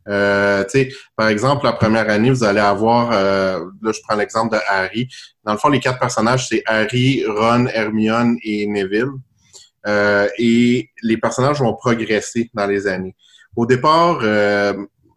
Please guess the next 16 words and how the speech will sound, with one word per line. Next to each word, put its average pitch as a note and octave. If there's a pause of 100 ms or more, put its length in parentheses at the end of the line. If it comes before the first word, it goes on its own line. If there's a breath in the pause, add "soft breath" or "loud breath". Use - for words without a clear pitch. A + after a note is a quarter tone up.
(100)
là, G#2
je -
prends G#2
par F#2+
exemple G2
Harry. G#2+ (480 loud breath)
Euh, F#2+
bon, F#2+
vous F#2
allez G2
le F#2+
voir A#2+
sur -
sa G2
carte, -
euh, G#2